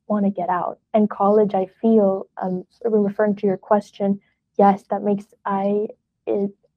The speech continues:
I believe that that makes people even more willing to take on that extra debt 'cause they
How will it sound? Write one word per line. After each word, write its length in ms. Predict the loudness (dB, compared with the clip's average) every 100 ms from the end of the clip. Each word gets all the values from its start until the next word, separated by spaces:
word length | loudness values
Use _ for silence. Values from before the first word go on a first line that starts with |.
| _ 0
I 140 | 6
believe 360 | 6 6 4 2
that 180 | -2 -4
that 160 | -4 -4
makes 160 | -6
people 380 | -6 -6 -4 -4
even 220 | -2 -2 0
more 220 | 2 6
willing 260 | 6 4 0
to 100 | -6
take 220 | -8 -4
on 100 | -4
that 120 | -4
extra 280 | -6 -10 -12
debt 260 | -10 -10 -12 _ _ _ _ _
'cause 140 | -2
they 180 | 0 0